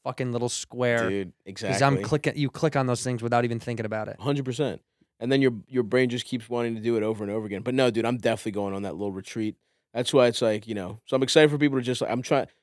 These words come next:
Speaker 2: trying to put the special out
Speaker 1: Watch
Speaker 2: there.
Speaker 1: the fucking special, June
Speaker 2: YouTube,
Speaker 1: fifth.
Speaker 2: June fifth.
Speaker 1: Don't fuck around. Watch
Speaker 2: S-,
Speaker 1: the goddamn
Speaker 2: see me
Speaker 1: special.
Speaker 2: live if, in these last few dates, and then
Speaker 1: Well, this
Speaker 2: I'm gonna
Speaker 1: comes out next Friday, so what do you got?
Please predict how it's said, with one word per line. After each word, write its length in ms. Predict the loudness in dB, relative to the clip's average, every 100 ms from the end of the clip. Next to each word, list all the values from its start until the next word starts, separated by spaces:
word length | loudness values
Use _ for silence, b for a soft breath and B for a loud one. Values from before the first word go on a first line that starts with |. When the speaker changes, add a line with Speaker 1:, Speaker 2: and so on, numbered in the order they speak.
| _
Speaker 2:
trying 120 | 2
to 40 | 4
put 200 | 6 6
the 80 | 6
special 360 | 6 6 6
out 140 | 8 12
Speaker 1:
Watch 200 | 12 10
Speaker 2:
there. 100 | 8
Speaker 1:
the 60 |
fucking 260 | 6 4 4
special, 340 | 0 -2 2 4
June 200 | 6 10
Speaker 2:
YouTube, 260 | 12 12
Speaker 1:
fifth. 180 | 10 4
Speaker 2:
June 240 | 4 4 4
fifth. 500 | 6 8 6 2 2
Speaker 1:
Don't 220 | 2 4
fuck 260 | 4 4
around. 380 | 4 2 2 0 6
Watch 200 | 8 8
Speaker 2:
S-, 40 | 6
Speaker 1:
the 80 |
goddamn 380 | 6 6 6 2
Speaker 2:
see 340 | 0 4 6 10
me 80 |
Speaker 1:
special. 100 | 10
Speaker 2:
live 240 | 10 8 8
if, 140 | 2 -6
in 120 | -4
these 220 | -2 0 2
last 200 | 2 2
few 140 | -2
dates, 320 | 2 2 2
and 80 | 2
then 240 | 2 2 -2 _ 0
Speaker 1:
Well, 80 | 6
this 100 | 10
Speaker 2:
I'm 40 |
gonna 60 | 10
Speaker 1:
comes 100 | 12
out 240 | 10 10
next 220 | 6 2 2
Friday, 600 | 6 8 10 8 6 6
so 160 | 4
what 120 | 6
do 40 | 6
you 80 | 8
got? 180 | 10